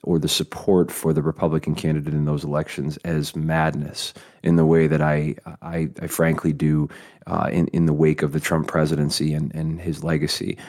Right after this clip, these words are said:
It, it's, and I'm not sure if that's a product simply of the divisive rhetoric that's been spread over the last four years that has led us to this point, or the distinct, tangible, objective differences between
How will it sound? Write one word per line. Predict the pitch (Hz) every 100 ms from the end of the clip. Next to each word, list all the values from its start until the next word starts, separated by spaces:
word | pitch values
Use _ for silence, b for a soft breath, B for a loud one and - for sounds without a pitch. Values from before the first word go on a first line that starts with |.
| B B -
It, | - - - 76 -
it's, | 87 -
and | 87
I'm | 85 87 87
not | 87
sure | - 92 87
if | 80
that's | 82 78 - B B B -
a | -
product | - 90 85 80 -
simply | - - 80 80 80
of | 73
the | 82
divisive | 73 78 82 82 80 76
rhetoric | 82 82 82 85 85 -
that's | 76 -
been | 82 76 76
spread | - 82 80 78 73
over | 85 80
the | 80
last | 78 78 80
four | - 82 82
years | 80 82 82 78
that | 76 69 B B B
has | 76
led | 82 87
us | 85
to | 82
this | 85
point, | - 87 85 82 -
or | 87 87
the | 82
distinct, | 80 - 87 90 - _ -
tangible, | 87 87 90 82 80 80 76 B B B
objective | 87 78 73 87 87 85 73
differences | 82 80 92 80 78 73 78
between | 78 76 - 78 76 71